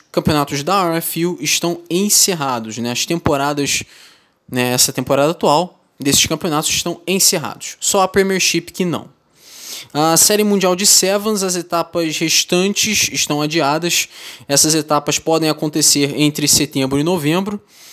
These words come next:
E também o World Rugby U twenty Championship, que é o Mundial Sub-vinte de, de rugby, marcado para ocorrer de vinte e oito de junho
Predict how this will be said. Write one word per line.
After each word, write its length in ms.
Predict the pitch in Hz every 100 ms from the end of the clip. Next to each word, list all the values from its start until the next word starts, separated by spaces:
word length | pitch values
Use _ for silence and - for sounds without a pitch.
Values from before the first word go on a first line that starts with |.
| - - - - - -
E 140 | 277
também 380 | 302 381 226 254
o 320 | - 240 226 190
World 420 | 190 214 262 208
Rugby 680 | 196 220 202 214 190 170 226
U 80 |
twenty 420 | 226 - 202 202 165
Championship, 720 | - 208 202 143 - 127 -
que 120 | -
é 40 | 247
o 140 | 262
Mundial 320 | 220 196 190
Sub-vinte 720 | - 196 170 151 156 - - _
de, 320 | 123 127 123
de 120 | 120 127
rugby, 420 | 143 123 110 113 - - -
marcado 480 | 180 175 160 180 180
para 380 | 170 180 170 170 175
ocorrer 580 | 175 185 151 156 147
de 220 | 139 151 147
vinte 320 | 196 220 -
e 60 |
oito 280 | 190 170 180
de 160 | 170 180
junho 420 | 147 156 147 139